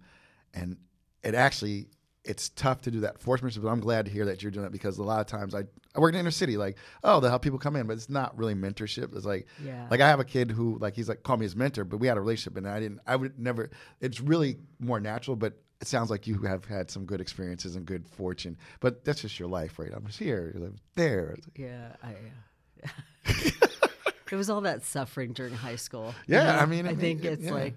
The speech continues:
Speaker 1: yeah.
Speaker 2: like, you know.
Speaker 1: You don't wanna see people suffer.
Speaker 2: Yeah,
Speaker 1: If you can
Speaker 2: that's
Speaker 1: take,
Speaker 2: it.
Speaker 1: if you can
Speaker 2: That's it.
Speaker 1: accelerate someone's path, it makes
Speaker 2: Yeah,
Speaker 1: sense.
Speaker 2: exactly.
Speaker 1: All right, so, um, we got, uh, a couple things we're gonna wrap up.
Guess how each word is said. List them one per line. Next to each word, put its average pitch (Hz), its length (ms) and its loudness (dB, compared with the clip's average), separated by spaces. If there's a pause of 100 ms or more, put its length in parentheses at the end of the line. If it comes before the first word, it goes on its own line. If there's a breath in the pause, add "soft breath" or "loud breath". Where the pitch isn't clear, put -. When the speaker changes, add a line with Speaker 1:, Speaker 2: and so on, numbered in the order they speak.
(140)
Speaker 1:
yeah. 117 140 0
Speaker 2:
like, 101 200 -10
you 147 140 -8
know. 139 240 -8
Speaker 1:
You 120 60 -2
don't 120 80 0
wanna 117 120 0
see 120 160 -4
people 120 260 -8
suffer. 92 520 -4
Speaker 2:
Yeah, - 240 -4 (120)
Speaker 1:
If 98 80 0
you 104 80 2
can 113 100 -2
Speaker 2:
that's 104 120 -4
Speaker 1:
take, 113 200 -2
Speaker 2:
it. 95 40 -10
Speaker 1:
if 95 80 -10
you 110 80 -8
can 110 140 -2
Speaker 2:
That's 98 160 -6
it. 143 60 -6
Speaker 1:
accelerate 110 500 -4
someone's 101 240 -8
path, - 420 -10
it - 60 -10
makes 143 180 -6
Speaker 2:
Yeah, 135 60 -8
Speaker 1:
sense. - 260 -10 (160 loud breath)
Speaker 2:
exactly. 127 520 -16 (140)
Speaker 1:
All 113 60 0
right, 104 300 2
so, 123 360 4 (600 loud breath)
um, 113 500 6 (460)
we 123 160 4
got, 117 280 6 (680)
uh, 107 300 2
a 104 40 -4
couple 110 280 -2
things 110 340 -2
we're 101 140 -4
gonna 101 180 0
wrap 101 380 -2
up. 98 260 -2